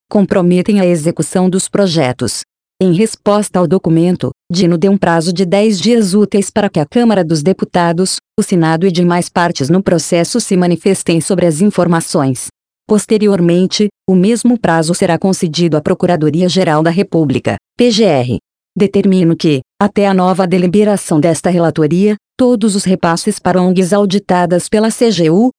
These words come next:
mencionadas no quarto relatório técnico, permaneçam suspensos, afirmou o ministro. A questão das emendas parlamentares tem sido alvo de polêmica desde que o S T F declarou,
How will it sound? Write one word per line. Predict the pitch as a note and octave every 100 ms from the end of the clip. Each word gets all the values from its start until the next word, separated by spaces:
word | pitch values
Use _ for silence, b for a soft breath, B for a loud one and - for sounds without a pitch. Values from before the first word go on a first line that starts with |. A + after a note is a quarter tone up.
| -
mencionadas | G#3 G3 - F#3 F3+ F#3 G3+ F#3
no | F3+
quarto | - D#3+ D3+ A3+
relatório | F3+ E3 D3 F3+ F3 E3
técnico, | - F3+ F#3+ A3+ A3 A#3+ A#3 _
permaneçam | - F#3 F3+ F3+ - F3
suspensos, | - D3 - F3 F3+ - B3 - - -
afirmou | D#3+ - F#3+ F3+ G3+
o |
ministro. | G3+ F#3+ D#3 C3 - B2 A#2+ _ _ -
A | F#3
questão | G3+ F3+ F#3+ E3
das | E3 E3
emendas | F3 E3+ F#3 G3
parlamentares | - E3+ E3+ F3+ G3 G3 E3 E3 -
tem | F#3 E3
sido | - G#3 G3
alvo | D#3+ E3 E3+
de | E3+
polêmica | - F#3 F#3 F#3 E3+ E3+
desde | E3+ E3+ D#3 F#3
que | F#3
o | E3+
S | E3+ E3+ A#3+
T | -
F | E3 D#3+ -
declarou, | D#3+ D#3 E3 F3 F3+